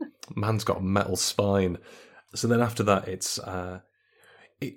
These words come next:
Speaker 2: we think Cage has been killed off, so that, um,
Speaker 1: Mm-hmm.
Speaker 2: uh, the man could assume his position in the cartel and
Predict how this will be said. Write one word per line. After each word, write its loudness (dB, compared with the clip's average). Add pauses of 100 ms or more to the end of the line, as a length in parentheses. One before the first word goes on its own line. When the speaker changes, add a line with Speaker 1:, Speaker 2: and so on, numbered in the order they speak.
Speaker 2:
we 0
think 0
Cage 4
has 2
been 2
killed 0
off, 0
so -4
that, -12
um, -4
Speaker 1:
Mm-hmm. -2
Speaker 2:
uh, -6
the 2
man 4
could -2
assume 0
his -2
position 0
in 0
the -4
cartel -4
and -4